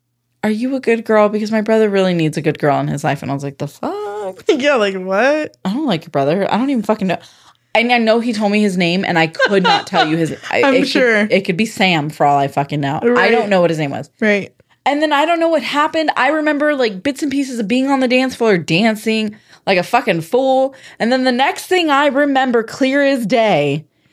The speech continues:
Speaker 1: is Taylor is yanking me off of this guy because I am full on making out with him.
Speaker 2: Oh my God.
Speaker 1: And she's like, "Bitch, we gotta go. You are way too drunk."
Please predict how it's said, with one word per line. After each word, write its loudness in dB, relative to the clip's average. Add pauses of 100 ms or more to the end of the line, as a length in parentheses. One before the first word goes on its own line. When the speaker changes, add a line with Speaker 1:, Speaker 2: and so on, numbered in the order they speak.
(140)
Speaker 1:
is -2
Taylor 2
is 0
yanking -2
me -2
off 0
of 0
this -2
guy 2
because -2
I 2
am 0
full -2
on 2
making 0
out 2
with 0
him. -2 (280)
Speaker 2:
Oh 0
my 2
God. 0
Speaker 1:
And 0
she's -6
like, 2
"Bitch, -2
we -2
gotta 2
go. 2 (100)
You 2
are 2
way 0
too -2
drunk." 0